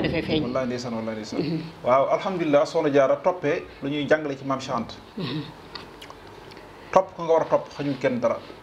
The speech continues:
Speaker 1: Mhm.
Speaker 2: Doomu Aadama ni ko suñu borom nosee, ku dut nit, soo juddoo tey rek doxi tey.
Speaker 1: Mhm.
Speaker 2: Fi ne bu xar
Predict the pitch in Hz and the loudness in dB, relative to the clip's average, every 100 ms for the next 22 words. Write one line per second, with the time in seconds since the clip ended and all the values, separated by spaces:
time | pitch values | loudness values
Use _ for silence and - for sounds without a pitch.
0 | - 190 180 180 - - - - - - | 0 2 2 -4 -10 -18 -20 -20 -20 -20
1 | - - - - - - - - - 127 | -18 -18 -16 -16 -16 -18 -20 -20 -6 2
2 | 156 156 151 156 175 - 180 143 139 131 | 4 4 2 -2 -2 -2 0 4 4 4
3 | 143 135 120 120 - - - - - - | -4 -4 -8 -10 -18 -20 -20 -20 -20 -20
4 | - - - - - - - - - - | -20 -20 -20 -20 -20 -20 -20 -20 -20 -18
5 | - - - - - - 214 - 139 156 | -16 -16 -16 -18 -4 0 0 0 0 2
6 | 175 - - - - - - - - 160 | 2 0 -14 -20 -20 -20 -20 -16 -6 0
7 | 151 156 147 139 143 127 120 117 120 117 | 0 2 4 4 4 4 4 0 -4 -6
8 | 107 - - - 180 170 175 - - - | -10 -12 -20 -8 -4 -4 -6 -12 -18 -20
9 | - - - - - - - - - - | -20 -18 -16 -16 -16 -20 -20 -20 -20 -20
10 | - - 156 156 147 185 | -16 -2 2 4 4 2